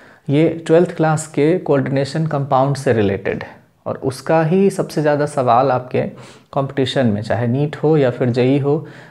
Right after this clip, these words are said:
या फिर बोर्ड्स में भी, सीबीएसई बोर्ड्स में भी बहुत सारे सवाल पूछे जाते हैं जिनका जवाब देने के लिए आपको वैलेंस बॉन्ड थ्योरी को यूज़ करने आना चाहिए। तो थ्योरी में कौन सी बातें कही गई, उन सबों पे ज़्यादा ध्यान हम लोग अभी नहीं देंगे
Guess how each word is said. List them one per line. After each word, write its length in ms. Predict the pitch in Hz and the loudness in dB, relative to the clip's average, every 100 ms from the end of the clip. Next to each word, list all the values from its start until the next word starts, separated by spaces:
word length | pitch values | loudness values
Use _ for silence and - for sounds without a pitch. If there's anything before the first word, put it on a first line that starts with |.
| _ | _
या 60 | 147 | -4
फिर 160 | 151 175 | 0 0
बोर्ड्स 320 | 160 180 180 | 2 2 2
में 140 | 110 | -2
भी, 220 | 98 98 - | 0 -4 -4
सीबीएसई 420 | - - 117 139 | -6 -4 -2 -4
बोर्ड्स 340 | 135 135 131 120 | -2 -2 -2 -4
में 120 | 107 | -2
भी 100 | 110 | -2
बहुत 200 | 117 120 | -2 -2
सारे 200 | 117 113 | -4 -4
सवाल 300 | 110 101 110 | -2 -2 0
पूछे 240 | 113 117 123 | -4 -4 -2
जाते 300 | 110 - 101 | -2 -2 -4
हैं 220 | 107 123 | -4 -2
जिनका 260 | 123 117 123 | -2 -2 -2
जवाब 440 | 123 117 139 156 | 0 2 2 0
देने 280 | 143 131 139 | 0 0 0
के 120 | 135 | 0
लिए 220 | 127 127 | 0 0
आपको 460 | 135 120 - 156 220 - - - - | 0 -2 -2 -2 -2 -14 -20 -20 -4
वैलेंस 360 | 120 135 156 160 | 0 2 0 0
बॉन्ड 220 | 143 139 | -2 -2
थ्योरी 360 | - 139 135 151 | -2 0 2 0
को 180 | 139 139 | 0 2
यूज़ 400 | 139 196 202 185 | 4 4 2 2
करने 320 | 139 127 151 | 2 2 0
आना 300 | - 101 101 | 0 -2 -2
चाहिए। 400 | 107 85 90 85 - _ - - - - - | -4 -8 -8 -10 -12 _ -20 -20 -20 -18 -12
तो 80 | 151 | -10
थ्योरी 320 | - 156 160 185 | 2 4 6 4
में 140 | 175 | 2
कौन 240 | 170 160 | 0 0
सी 140 | 160 156 | 2 0
बातें 380 | 143 139 156 156 | 2 2 0 0
कही 260 | 143 156 | 0 2
गई, 280 | 151 139 151 | 2 2 0
उन 160 | - 165 | -2 -2
सबों 280 | 160 160 | 0 -2
पे 140 | 160 147 | -2 0
ज़्यादा 300 | 131 131 156 | 2 2 2
ध्यान 340 | 139 143 143 | 0 -2 -2
हम 160 | 139 135 | 0 0
लोग 140 | 139 | 0
अभी 300 | 131 127 135 - | 0 0 -4 -2
नहीं 260 | 127 139 | 0 2
देंगे 400 | 110 98 101 143 | 0 0 -4 -6